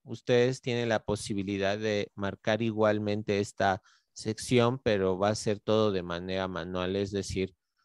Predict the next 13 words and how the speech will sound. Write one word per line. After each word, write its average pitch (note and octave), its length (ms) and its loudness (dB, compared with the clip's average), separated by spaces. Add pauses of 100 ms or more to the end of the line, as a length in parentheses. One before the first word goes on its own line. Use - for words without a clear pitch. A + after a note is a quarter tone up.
(200)
van A2 160 0
a B2 100 4
tener A2 300 0
que A#2 160 0
localizar G2+ 720 0
de G#2+ 80 -4
manera F#2+ 480 -4
manual G#2+ 680 -2 (480)
el F#2 200 -6
título G2+ 440 0
de F2+ 120 0
esta F#2+ 260 -6
sección B2+ 680 2